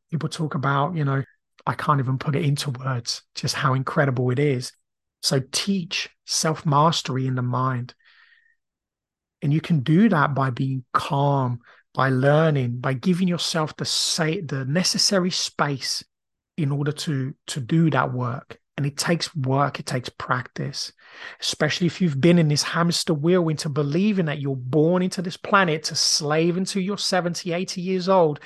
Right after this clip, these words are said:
And then if you're lucky, you might get five, ten years, fifteen if you're lucky, maybe a little bit more, to then live your life. How wrong does that even sound? Have you ever said that out loud to yourself?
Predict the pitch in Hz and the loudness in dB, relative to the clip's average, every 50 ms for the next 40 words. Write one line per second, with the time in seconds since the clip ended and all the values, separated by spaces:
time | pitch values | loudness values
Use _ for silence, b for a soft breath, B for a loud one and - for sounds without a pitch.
0 | B B B B B B 139 139 147 151 151 - - 180 156 151 151 156 165 185 | B B B B B B -6 -4 -4 -4 -4 -4 -2 0 0 2 2 4 6 6
1 | 208 214 214 - 185 165 165 160 160 160 156 151 139 156 156 - - 180 165 175 | 6 6 4 0 -2 0 0 0 2 2 0 0 0 -4 -6 -4 0 2 4 4
2 | 180 - - - 180 175 170 165 180 185 185 175 - - - 214 208 - - - | 2 0 -2 -6 -6 -4 -4 -2 0 0 0 0 -2 0 0 0 0 0 -2 -2
3 | 208 202 208 202 196 202 190 - - 196 196 202 196 208 233 247 240 - - 156 | 0 0 0 0 0 -2 -2 -2 -2 -2 -2 -2 0 2 2 0 0 -2 -6 -6
4 | 147 180 - b b b b b b b b b b - 196 147 120 131 143 190 | -6 -6 -8 b b b b b b b b b b -12 -10 -6 -2 2 2 4
5 | 202 226 240 226 226 233 226 208 240 233 226 240 240 214 175 160 170 B B B | 4 6 4 6 6 4 4 4 2 0 0 0 0 2 0 0 -2 B B B
6 | B B B B - - 143 135 143 139 139 131 131 139 143 151 135 131 135 143 | B B B B -10 -8 -2 0 0 0 0 0 0 2 0 0 0 -2 -4 -4
7 | 139 139 135 127 127 131 131 131 123 - - - - 285 302 285 202 175 220 233 | -2 -2 -2 -4 -4 -2 -2 -2 -2 -4 -6 -4 2 4 4 4 6 4 4 4
8 | 220 175 170 143 - 175 180 170 147 143 139 123 - - - 151 156 143 117 113 | 4 2 0 0 0 -2 -2 -2 -2 -4 -2 -2 -2 -2 0 -2 -2 -4 -4 -6
9 | 110 - _ _ _ _ _ _ _ _ _ _ _ _ _ _ _ _ _ - | -12 -16 _ _ _ _ _ _ _ _ _ _ _ _ _ _ _ _ _ 0
10 | 185 190 254 269 302 - - - - 330 - - 190 175 160 135 160 160 139 147 | 4 6 6 6 6 4 2 4 4 2 2 2 0 2 2 0 0 0 0 2
11 | 151 165 - - 156 139 127 - - 143 131 131 - | 0 0 0 -2 -4 -4 -4 -4 -6 -6 -6 -8 -8